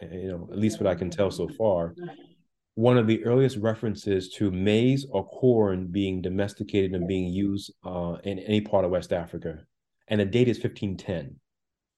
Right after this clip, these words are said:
uh, of a, of a maize or cornfield, um, you know, to which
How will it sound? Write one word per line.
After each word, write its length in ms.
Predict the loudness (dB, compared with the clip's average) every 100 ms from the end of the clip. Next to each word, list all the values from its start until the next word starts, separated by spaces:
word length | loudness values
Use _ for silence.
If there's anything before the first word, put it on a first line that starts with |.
| -6
uh, 300 | -4 -2 -4
of 160 | -6
a, 40 | -6
of 180 | -4 -2
a 40 |
maize 380 | 2 4 4 4
or 60 |
cornfield, 880 | 0 0 0 0 -4 -4 -2 -4 -8 -8
um, 680 | -6 -4 -4 -6 -8 -10 -14 _
you 80 | -6
know, 120 | -6
to 100 | 0
which 180 | 0 0